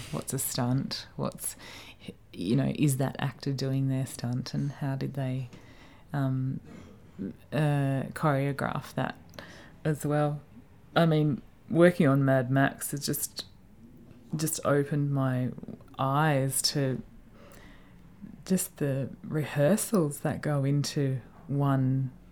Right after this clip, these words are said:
shot, you know, one action, and how well constructed they are. So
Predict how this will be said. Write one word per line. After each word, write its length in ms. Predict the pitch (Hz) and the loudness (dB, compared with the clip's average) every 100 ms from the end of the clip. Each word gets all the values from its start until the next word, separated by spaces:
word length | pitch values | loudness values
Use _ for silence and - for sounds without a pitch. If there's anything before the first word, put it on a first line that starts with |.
| - - - - - | -20 -20 -20 -20 -16
shot, 760 | - - 143 190 - - - - - | -6 -2 0 0 0 -4 -10 -10 -4
you 120 | 170 | -2
know, 220 | 143 139 | 0 0
one 320 | 165 160 156 143 | 0 0 0 0
action, 680 | 143 - - - 139 127 123 - - - - - - | -4 -6 -4 0 2 2 0 -6 -20 -20 -20 -20 -8
and 200 | 156 147 | -2 0
how 240 | 127 143 139 | 0 0 0
well 460 | 135 135 131 131 127 - - - | 2 2 2 0 -4 -10 -16 -4
constructed 640 | 147 135 - - - 160 | 0 2 2 -2 -2 -2
they 180 | 143 135 | 0 -2
are. 280 | 127 - - - - - - | -2 -4 -10 -18 -20 -20 -16
So 180 | - | -6